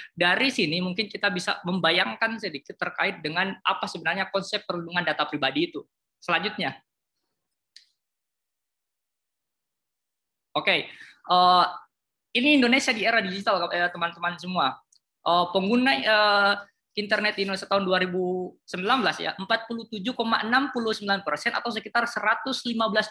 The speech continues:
juta jiwa dari penduduk Indonesia berusia di atas lima tahun. Yang dimana pada tahun dua ribu dua puluh kemarin, eh, sudah diupdate oleh Badan Pusat Statistik, yaitu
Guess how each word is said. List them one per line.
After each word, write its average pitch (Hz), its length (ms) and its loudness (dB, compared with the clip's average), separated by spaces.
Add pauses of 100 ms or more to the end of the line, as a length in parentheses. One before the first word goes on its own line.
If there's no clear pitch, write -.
juta 220 240 0
jiwa 196 400 2 (400)
dari 202 160 0
penduduk 208 400 -2
Indonesia 196 400 0
berusia 202 400 0
di - 80 -4
atas - 240 -4
lima 170 240 -4
tahun. 165 320 2 (520)
Yang 196 160 0
dimana 190 320 2
pada 220 160 0
tahun 269 160 4
dua 240 240 4
ribu 285 160 0
dua 220 240 0
puluh 208 240 -4
kemarin, 196 400 0
eh, 175 400 -4
sudah 190 160 0
diupdate 180 480 0
oleh 175 160 -2
Badan 170 240 -2
Pusat - 240 -6
Statistik, - 640 -4
yaitu 165 320 -2